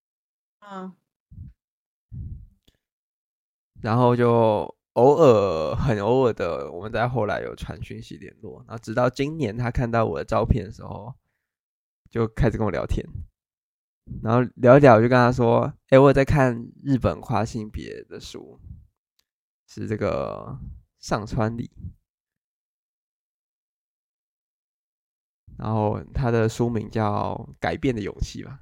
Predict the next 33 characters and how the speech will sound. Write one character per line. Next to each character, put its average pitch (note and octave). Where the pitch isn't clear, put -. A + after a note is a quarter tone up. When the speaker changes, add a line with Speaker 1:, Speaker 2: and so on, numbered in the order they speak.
Speaker 2:
如 -
果 A2
翻 G#2
译 G#2+
的 G#2
话 F#2+
应 G2
该 -
是 A2
这 G2
样， F#2+
Speaker 1:
嗯。 F#3
Speaker 2:
就 A2
是 A2
在 A2
讲 -
他 G2+
Speaker 1:
嗯。 F#3
Speaker 2:
身 A#2
为 G#2+
一 -
个 G2+
跨 -
性 B2
别， G2
然 F2+
后 G#2+
选 F2+
议 C#3
员 F#2+
的 F2+
故 -
事。 -